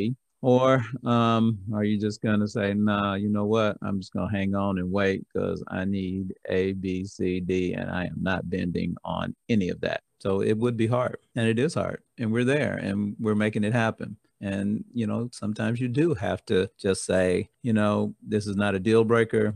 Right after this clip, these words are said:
This person still feels like the right person for me. So I'm not gonna let that one thing that they don't do the way that I do, they don't do those things the way that I do them,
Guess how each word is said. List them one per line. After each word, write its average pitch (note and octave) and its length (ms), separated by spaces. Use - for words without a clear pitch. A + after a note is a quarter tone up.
This G2+ 180
person G2 480
still G2+ 260
feels G2+ 240
like G2+ 180
the G2 120
right G2+ 200
person G#2+ 360
for A2 120
me. G#2 460
So F2+ 500
I'm F2+ 200
not F#2 220
gonna G2 200
let F#2+ 400
that F#2 280
one F#2+ 240
thing F#2+ 240
that F2 160
they G2 160
don't G2+ 220
do F#2 580
the G2 80
way F#2 200
that F2+ 120
I G2+ 240
do, G2 260
they G2 260
don't G2+ 260
do G#2 100
those G2 240
things F#2+ 280
the G2 80
way F2+ 160
that F2 100
I G#2+ 180
do F#2 240
them, F2 380